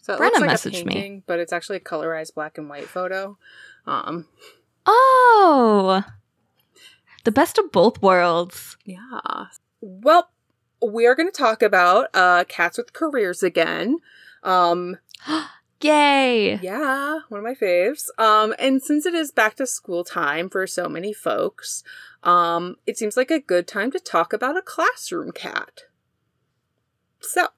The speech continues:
Speaker 2: Yeah, tell me.
Speaker 1: One school day in nineteen fifty-two at Elysian Heights Elementary School in Echo Park,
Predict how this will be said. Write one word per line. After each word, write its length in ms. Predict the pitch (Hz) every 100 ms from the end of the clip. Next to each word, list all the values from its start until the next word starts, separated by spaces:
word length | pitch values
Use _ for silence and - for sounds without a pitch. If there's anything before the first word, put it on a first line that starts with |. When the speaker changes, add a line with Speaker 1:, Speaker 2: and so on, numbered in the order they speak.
| _
Speaker 2:
Yeah, 540 | - 240 285 466 277 - - _ _ -
tell 300 | - 349 480
me. 360 | 208 - - _
Speaker 1:
One 340 | 190 208 285 359
school 380 | - - 175
day 340 | 165 143 170 247 _ _ _ _ _ _ _ _
in 200 | 202 190
nineteen 360 | 180 175 196 196
fifty-two 720 | 220 - 285 - - 107 196 _ _ _ - -
at 200 | 185 -
Elysian 540 | 196 196 202 - 254
Heights 440 | 269 214 175 - -
Elementary 460 | 190 190 175 - 185
School 480 | - - 160 180 -
in 180 | 214 196 -
Echo 300 | 190 - 180
Park, 440 | - 175 196 _